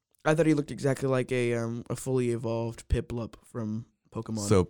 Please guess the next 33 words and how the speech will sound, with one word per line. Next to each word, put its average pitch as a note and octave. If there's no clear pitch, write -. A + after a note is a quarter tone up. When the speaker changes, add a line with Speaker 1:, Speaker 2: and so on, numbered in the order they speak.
Speaker 2:
yeah. C#2+
It's -
really, B2
that A#2
was G2
just -
a -
bizarre F2
design F2
choice. F2
But D#3+
yeah, D3
everything F3
is B2+
lit C#3
terribly. C#3+
In C3+
The C3
Matrix, C#3
gone C3
is C#3
the C#3+
green B2+
tint B2
and A2+
the A2
film A2
grain G#2+
and F#2
all G2+
of G#2
that G#2
stuff. G#2